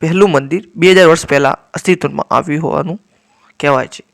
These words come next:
ઈસવીસન છસો ઓગણપચાસની સાલમાં વલભી વંશના શાસક રાજા મૈત્રકે પહેલા મંદિરનો જીર્ણોદ્ધાર કરી તેના સ્થાને બીજું મંદિર બંધાવ્યું. આ સમયે સન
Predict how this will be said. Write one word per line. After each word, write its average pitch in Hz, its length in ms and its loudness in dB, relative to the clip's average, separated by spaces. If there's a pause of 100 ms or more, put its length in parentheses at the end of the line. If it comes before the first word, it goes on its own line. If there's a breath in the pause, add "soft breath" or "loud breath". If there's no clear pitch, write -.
(720 soft breath)
ઈસવીસન 247 400 -8
છસો 180 320 -8
ઓગણપચાસની 170 540 -8
સાલમાં 165 600 -6
વલભી 151 260 -4
વંશના 180 300 -2
શાસક 156 380 -6 (680 soft breath)
રાજા 160 180 0
મૈત્રકે 180 480 -6
પહેલા 165 400 -4
મંદિરનો 160 400 -6
જીર્ણોદ્ધાર 151 560 -4
કરી 170 300 -8 (580)
તેના 175 160 -4
સ્થાને 156 300 -8
બીજું 147 360 -8
મંદિર 143 260 -6
બંધાવ્યું. - 440 -10 (760)
આ 269 100 0
સમયે 180 320 -2
સન 151 280 -10